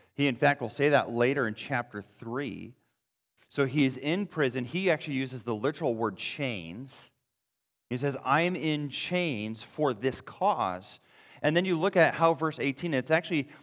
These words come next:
the theme of the text is somewhat split. It ends with this thought, "I, I'm rejoicing because the gospel's proclaimed," at the, at the front part of verse eighteen.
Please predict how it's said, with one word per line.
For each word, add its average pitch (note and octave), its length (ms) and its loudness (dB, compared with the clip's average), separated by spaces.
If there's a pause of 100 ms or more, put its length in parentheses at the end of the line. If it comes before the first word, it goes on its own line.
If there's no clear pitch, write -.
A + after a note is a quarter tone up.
(100)
the D3+ 80 6
theme F#3 380 0
of C#3 100 0
the B2 60 0
text D#3+ 280 0
is B2+ 80 -6
somewhat C#3+ 220 -2
split. D#3+ 380 2
It B2+ 160 2
ends F3+ 320 2
with C3+ 180 0
this C3 160 -2
thought, A#2+ 260 0 (220)
"I, E3 220 6
I'm E3 220 4
rejoicing D#3+ 680 -2
because E3 220 -2
the C3+ 80 -2
gospel's C#3 500 0
proclaimed," B2+ 640 -2
at A#2+ 80 -2
the, A#2 200 6
at A#2+ 140 0
the A2+ 80 -12
front D#3 300 -2
part C3+ 180 0
of A2+ 80 -6
verse A#2 180 -4
eighteen. G#2+ 600 -8